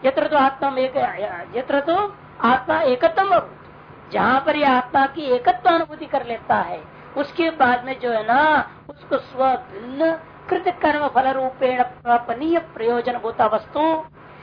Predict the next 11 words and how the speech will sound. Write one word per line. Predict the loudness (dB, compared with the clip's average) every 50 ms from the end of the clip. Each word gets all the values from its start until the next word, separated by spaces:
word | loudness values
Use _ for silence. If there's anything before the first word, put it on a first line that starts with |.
| -20 -2 2
या | 2 2
कर्तव्य | 4 4 2 2 2 2 2 2 4 2 0
कर्म | 2 2 2 2 2 2
का | 0 0
प्रापणीय | 2 2 0 0 0 0 -2 -4 -4 -4 -4
फल | -2 0 0 0
और | 2 0 0 -2
जो | -2 -2 -2 0 0 0 0
प्रयोजन | -2 -4 -2 -2 0 0 -2
भूता | 0 -2 0 2 2 2
वस्तु | 2 -2 -6 -4 -6 -4 -4 -4